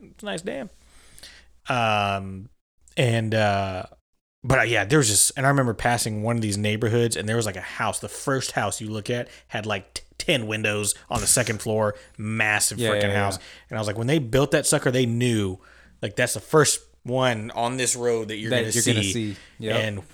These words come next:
Speaker 1: whoo, yeah, that neighbor-, neighborhood went up a hill to get to it. Like,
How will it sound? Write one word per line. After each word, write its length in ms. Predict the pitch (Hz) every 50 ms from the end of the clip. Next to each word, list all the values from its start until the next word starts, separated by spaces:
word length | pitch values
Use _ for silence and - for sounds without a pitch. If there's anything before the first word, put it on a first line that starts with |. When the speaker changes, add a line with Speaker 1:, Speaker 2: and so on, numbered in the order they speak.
| - -
Speaker 1:
whoo, 420 | 359 339 320 302 285 175 117 107
yeah, 180 | 107 113 120 120
that 260 | 113 131 147 - -
neighbor-, 200 | 143 139 147 147
neighborhood 540 | 135 127 131 117 110 120 113 104 107 117 117
went 120 | 123 123
up 120 | 123 - -
a 40 | 92
hill 520 | - - - 131 127 110 92 90 92 - - -
to 100 | - 151
get 240 | 147 110 98 - -
to 200 | - 135 120 98
it. 200 | 85 76 - - - _ _ _ _ _ _ _ _ _
Like, 400 | 113 113 107 104 101 - -